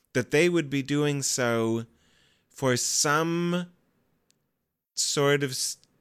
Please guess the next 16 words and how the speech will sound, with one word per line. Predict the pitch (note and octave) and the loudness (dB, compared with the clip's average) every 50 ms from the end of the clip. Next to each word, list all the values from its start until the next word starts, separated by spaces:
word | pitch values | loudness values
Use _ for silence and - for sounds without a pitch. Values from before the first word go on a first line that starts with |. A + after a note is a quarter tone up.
| _ _ | _ _
self-serving | - - - - C#3 C3+ C3+ - - - - C#3 C3+ C3 B2 C3 B2 A#2 A#2 A2+ | -6 -4 -2 0 0 0 -2 -2 -6 -4 -2 0 0 0 0 -2 -2 -2 -2 -2
reason, | A#2+ A#2 A#2+ A2+ G2 F#2 D#2 D#2 D2+ D2+ E2 D#2+ - | -2 -2 -4 -4 -6 -6 -8 -8 -10 -12 -14 -14 -12
I | D2 F2 F#2 F#2 E2+ | -8 -6 -4 -4 -4
don't, | D#2+ F2+ F#2 - - | -4 -6 -8 -8 -8
I | - F#2+ F#2+ | -6 -6 -6
suspect | - - F#2+ E2+ - - - F#2+ F2+ - - F#2+ | -6 -6 -6 -8 -6 -4 -4 -4 -4 -4 -6 -6
most | G2 F#2+ F#2+ - - - | -4 -4 -4 -6 -6 -8
of | F2+ E2+ E2 | -10 -10 -12
the | E2+ | -12
time. | - - G2+ F2 D#2 C#2+ C2+ C2+ C2 C#2 _ _ _ _ _ _ _ _ _ _ _ _ _ _ _ _ _ _ _ _ _ _ _ _ _ _ _ _ _ _ _ _ - | -12 -12 -12 -12 -12 -14 -16 -18 -20 -20 _ _ _ _ _ _ _ _ _ _ _ _ _ _ _ _ _ _ _ _ _ _ _ _ _ _ _ _ _ _ _ _ -8
I | G#2+ A2 | -6 -6
don't | G#2 - - C#3 C#3+ E3 - - | -6 -2 0 0 0 0 -2 -8
think | - - D3+ C#3 C3+ C3+ C3 - - | -8 -4 -2 -2 -2 -2 -4 -6 -6
that | B2 A2+ B2 | -6 -6 -6
very | A2 A2+ A#2+ A#2 A#2+ A#2+ A#2+ | -6 -4 -2 0 0 0 0
many | A#2 A2+ A2+ A2+ A2 A2 G#2+ G2+ G2+ G2+ G2+ F#2+ | -2 -2 -2 -2 -2 -2 -2 -2 -2 -4 -4 -6